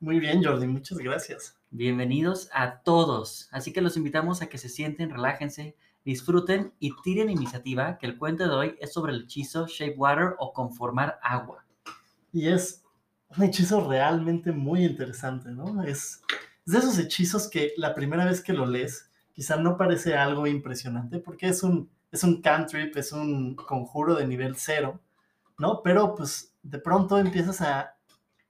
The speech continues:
Speaker 1: volverte creativo con los usos del hechizo y realmente puedes hacer muchísimas, muchísimas, muchísimas cosas.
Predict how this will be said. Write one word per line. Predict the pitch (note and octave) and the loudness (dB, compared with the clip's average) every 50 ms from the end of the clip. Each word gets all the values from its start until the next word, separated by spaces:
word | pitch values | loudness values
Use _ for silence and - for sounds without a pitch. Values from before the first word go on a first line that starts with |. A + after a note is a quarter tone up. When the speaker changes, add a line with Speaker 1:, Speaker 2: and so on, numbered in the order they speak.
| _ | _
Speaker 1:
volverte | - F#3 - - D#3+ D#3 D3+ C#3+ E3+ F#3 F3+ - A#3 | -20 -20 -4 2 4 4 6 6 6 6 4 2 0
creativo | - D3 D3 F3+ F3+ G3+ F#3+ | -2 -4 0 2 2 2 2
con | - D#3+ C#3+ | 2 0 -2
los | C#3 C3+ - | -2 -2 0
usos | E3+ E3+ F3+ E3+ | 0 0 0 0
del | D3 C3 B2 | 0 -2 -2
hechizo | B2 - - D#3 C3+ - F3+ F#3+ | -4 -6 -6 -10 -8 -6 -6 -4
y | |
realmente | F3+ D3+ D#3 D#3+ E3+ F3+ F#3 F#3+ F#3+ F#3+ F3 F#3 | -4 -4 0 0 2 4 4 4 2 2 0 -2
puedes | F#3 - F3 E3+ E3+ E3+ | -4 -2 -2 -2 -2 -2
hacer | C#3 - - D3 D3 D3 - - - _ _ _ _ _ _ _ - | -4 -6 -4 -4 -6 -6 -8 -14 -20 _ _ _ _ _ _ _ -8
muchísimas, | D3+ D#3 - - G3 G3 F3+ A3+ G#3 G#3 F#3 D#3+ | -6 -6 -4 0 0 0 2 2 2 2 2 0
muchísimas, | C#3+ C3 A#2+ - C#3+ C#3 E3+ D3+ C#3 C3+ B2+ | 0 -4 -4 -6 -8 -8 -6 -6 -4 -6 -6
muchísimas | B2 B2 A#2+ - - - G#3 F#3+ G3 G3 C3 A2+ - - | -6 -6 -6 -8 -6 -4 -4 -2 -2 -2 -4 -4 -8 -12
cosas. | - - C3 - - - - - - | -10 -10 -10 -10 -10 -16 -20 -20 -20